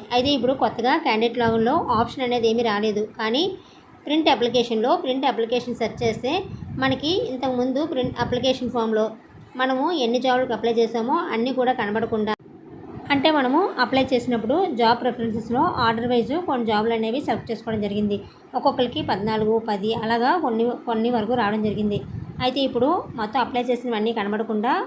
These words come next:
కొన్ని మాత్రమే కనిపిస్తున్నాయి. అంటే మిగతావన్నీ వచ్చే ఛాన్స్ లేదని, ఇప్పుడు కనిపిస్తున్న వాటిలో మాత్రమే వచ్చే ఛాన్స్ ఉందని మనం అర్థం చేసుకోవాలి. సర్వీసెస్‌లో ప్రింట్ అప్లికేషన్ కొట్టగానే ఇక పక్కనే మనము ఎన్ని జాబ్‌లకు అప్లై చేసినా సరే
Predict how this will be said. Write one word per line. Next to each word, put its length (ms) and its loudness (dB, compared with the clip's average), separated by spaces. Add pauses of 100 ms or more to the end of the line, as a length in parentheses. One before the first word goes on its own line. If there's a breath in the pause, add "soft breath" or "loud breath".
(120)
కొన్ని 220 -2
మాత్రమే 340 0
కనిపిస్తున్నాయి. 580 -2 (400 loud breath)
అంటే 260 0 (340)
మిగతావన్నీ 580 0 (180)
వచ్చే 240 -2
ఛాన్స్ 360 -2
లేదని, 380 0
ఇప్పుడు 220 -2
కనిపిస్తున్న 460 -2
వాటిలో 320 0
మాత్రమే 420 -2
వచ్చే 260 0
ఛాన్స్ 340 -4
ఉందని 320 0 (140)
మనం 180 -2
అర్థం 260 -2
చేసుకోవాలి. 560 0 (2250)
సర్వీసెస్‌లో 600 2
ప్రింట్ 320 -2
అప్లికేషన్ 520 0
కొట్టగానే 520 -2 (180)
ఇక 140 -8
పక్కనే 400 -2 (220)
మనము 280 -2 (200)
ఎన్ని 180 -2
జాబ్‌లకు 320 -2
అప్లై 180 -2
చేసినా 300 -4
సరే 240 -2